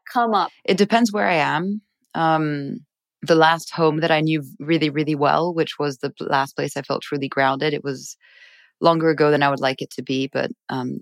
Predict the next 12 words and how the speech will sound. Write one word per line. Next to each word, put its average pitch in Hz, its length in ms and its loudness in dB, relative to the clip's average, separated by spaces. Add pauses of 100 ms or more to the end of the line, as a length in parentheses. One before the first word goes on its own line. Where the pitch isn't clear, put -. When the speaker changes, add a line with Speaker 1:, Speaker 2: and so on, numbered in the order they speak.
Speaker 2:
that's 127 220 -4
just - 120 -18
been 135 120 -6
the 135 40 -4
situation - 540 -8
recently. 135 560 -8 (880)
It's 254 200 2
the 180 100 0
squirrel. 170 480 2 (960)
Oh 156 80 2
my 139 140 2
God, 131 300 -2